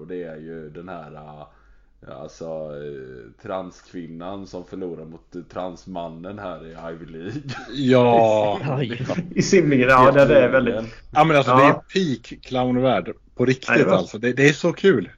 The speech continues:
Speaker 1: Ja,
Speaker 2: Det,
Speaker 1: ja,
Speaker 2: det är
Speaker 1: ja.
Speaker 3: Ja.
Speaker 2: fantastiskt.
Speaker 1: Ja, ja, ja.
Speaker 3: Ja. Ja.
Speaker 4: Ja.
Speaker 3: Nej, men det var, det var det enda jag hade att säga om,
Speaker 1: Så,
Speaker 3: om det här,
Speaker 1: så,
Speaker 3: att
Speaker 1: så
Speaker 3: det är
Speaker 1: det
Speaker 3: så fruktansvärt fula kvinnor.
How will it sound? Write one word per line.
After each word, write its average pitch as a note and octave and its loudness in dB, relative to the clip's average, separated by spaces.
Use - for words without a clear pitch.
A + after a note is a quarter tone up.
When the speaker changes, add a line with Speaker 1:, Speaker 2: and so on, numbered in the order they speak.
Speaker 1:
Ja, - -8
Speaker 2:
Det, C#3 2
Speaker 1:
ja, - -2
Speaker 2:
det D3+ 4
är C3 6
Speaker 1:
ja. - -6
Speaker 3:
Ja. G#2+ -4
Speaker 2:
fantastiskt. - -2
Speaker 1:
Ja, - -2
ja, F#3+ -2
ja. F2+ -10
Speaker 3:
Ja. G#2 -4
Ja. A2 4
Speaker 4:
Ja. A2+ 2
Speaker 3:
Nej, A#2+ 8
men B2+ 4
det D#3 4
var, A3+ 6
det D3 4
var G#3 8
det A3 8
enda E3 6
jag C#3 8
hade B2 4
att A2 0
säga C#3 4
om, C3 0
Speaker 1:
Så, - -12
Speaker 3:
om A#2+ 2
det A#2+ 4
här, G#2+ 6
Speaker 1:
så, G2+ 4
Speaker 3:
att G#2+ 4
Speaker 1:
så C#3+ 0
Speaker 3:
det C#3+ -4
är E3 2
Speaker 1:
det - 2
Speaker 3:
så - -8
fruktansvärt D3+ 2
fula C#3 2
kvinnor. D#3 -2